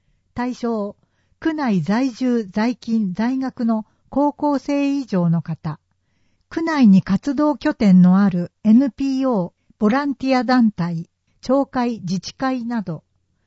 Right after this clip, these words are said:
定員五十人、申し込み順。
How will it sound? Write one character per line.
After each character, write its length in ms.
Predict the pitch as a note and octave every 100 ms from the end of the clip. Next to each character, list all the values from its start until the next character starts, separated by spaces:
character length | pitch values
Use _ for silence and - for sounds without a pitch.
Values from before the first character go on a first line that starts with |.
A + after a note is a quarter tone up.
| _ _ _ -
定 300 | B3+ C4+ C4+
員 360 | C4 B3 A3 G#3
五 160 | G#3+
十 260 | F#3+ D4 C#4+
人、 360 | F#3+ E3 E3 A#3 F#3+
申 160 | G3+
し 120 | G3
込 120 | - F3+
み 140 | F3+
順。 320 | F3 E3+ D#3